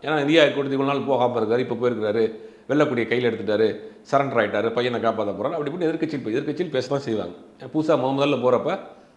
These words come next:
அஹ், இது வரைக்கும் போகாம போறப்ப கேட்பாங்க. நிதி ஆயோக் கூட்டத்துக்கு வந்து போறதுங்கிறது வந்து ஜெயலலிதா அவர்கள் காலத்துல இருந்திருக்கு.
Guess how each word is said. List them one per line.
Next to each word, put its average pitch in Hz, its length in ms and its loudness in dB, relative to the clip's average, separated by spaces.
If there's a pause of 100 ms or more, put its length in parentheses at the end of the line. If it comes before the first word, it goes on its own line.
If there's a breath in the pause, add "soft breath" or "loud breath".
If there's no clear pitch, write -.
(180)
அஹ், 156 140 2
இது 143 140 2
வரைக்கும் 151 220 2
போகாம 131 340 0
போறப்ப 120 240 2
கேட்பாங்க. 113 380 -4
நிதி 131 200 0
ஆயோக் 175 200 4
கூட்டத்துக்கு 147 280 0
வந்து 135 300 0
போறதுங்கிறது 135 680 2
வந்து 131 400 -4 (520 loud breath)
ஜெயலலிதா 202 320 8
அவர்கள் 175 420 8
காலத்துல 160 140 0
இருந்திருக்கு. 143 460 0